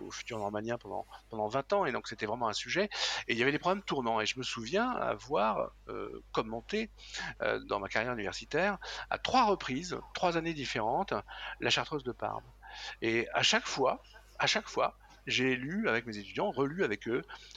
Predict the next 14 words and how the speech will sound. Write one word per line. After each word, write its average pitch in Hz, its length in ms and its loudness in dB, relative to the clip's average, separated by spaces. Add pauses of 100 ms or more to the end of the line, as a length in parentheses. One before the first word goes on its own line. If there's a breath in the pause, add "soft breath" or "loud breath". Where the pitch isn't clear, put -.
(160)
une 127 220 -2
œuvre 131 220 2
différente. 101 520 -6 (420 loud breath)
Alors - 120 -2
ça 120 100 2
veut 107 60 2
pas 117 100 2
dire 117 160 2
que - 80 -2
la 107 240 2
suivante 117 400 -4
efface - 240 -4
la - 80 -8
précédente, 165 440 -6